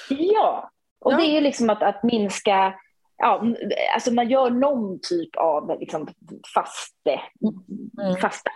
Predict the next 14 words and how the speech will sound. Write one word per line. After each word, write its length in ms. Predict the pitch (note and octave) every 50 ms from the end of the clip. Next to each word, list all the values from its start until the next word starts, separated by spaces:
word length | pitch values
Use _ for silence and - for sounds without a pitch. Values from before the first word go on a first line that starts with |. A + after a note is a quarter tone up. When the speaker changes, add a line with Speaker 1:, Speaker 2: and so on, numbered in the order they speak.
| - _ _ _ - E3+
Speaker 1:
varje, 400 | D#3+ - - - - - - - -
alltså 160 | - A3 F#3+
förlänger 340 | - F#3+ F3 E3+ D#3 D#3+ E3
Speaker 2:
Ja. 180 | G3+ F3+ F3+ F3+
Speaker 1:
fastan 300 | F3 D#3+ - - C3+ A#2+
på 80 | - -
något 220 | C3 C#3 - _ -
vis. 160 | - - - -
Speaker 2:
Ja, 260 | G3+ F#3 F3 F3+ F#3 - - - - -
man 140 | G#3+ G#3 G3+
ger 200 | F#3+ G#3+ G3 F#3
Speaker 1:
Eh. 80 | -
Speaker 2:
kroppen 400 | - G3 - - - - E3+ E3+ F3
lite, 460 | F3 F3 - F3 E3+ E3 E3 -